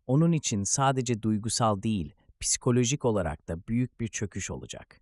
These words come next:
Bu sezon Ecmel'in daha önce görmediğimiz yönleri ortaya çıkacak.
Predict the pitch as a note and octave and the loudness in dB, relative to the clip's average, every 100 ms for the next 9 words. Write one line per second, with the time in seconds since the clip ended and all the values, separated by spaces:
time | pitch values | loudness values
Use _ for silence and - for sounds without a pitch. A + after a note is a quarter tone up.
0 | - G3 - C3 F2 - - C#3 C3 C#3 | 0 2 4 4 2 -4 -2 0 2 2
1 | C3 A#2+ A2+ A#2 D#3+ C3+ A2 F#2+ C#3+ D#3 | 2 2 2 2 2 2 0 2 4 4
2 | D3 A2 G2+ F#2+ F#2 G2 F#2+ F#2+ G2 F2 | 2 0 0 -2 -2 -2 0 -2 -2 -4
3 | F2 - D2+ - - - - - | -6 -6 -8 -8 -10 -12 -12 -16